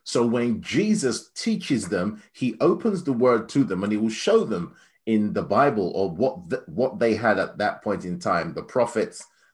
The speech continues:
the, the law, the prophets, in that God is a healer. That's who he is. And this is what I want us to remember.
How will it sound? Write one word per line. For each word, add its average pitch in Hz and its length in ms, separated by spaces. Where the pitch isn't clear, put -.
the, 87 500
the 85 100
law, 107 420
the 87 120
prophets, 95 480
in 95 180
that 92 240
God 120 300
is 95 180
a 90 60
healer. 87 640
That's 117 320
who 101 260
he 80 320
is. 57 260
And 104 140
this 160 180
is 170 100
what 147 160
I 131 60
want 127 300
us 113 140
to 117 120
remember. 101 640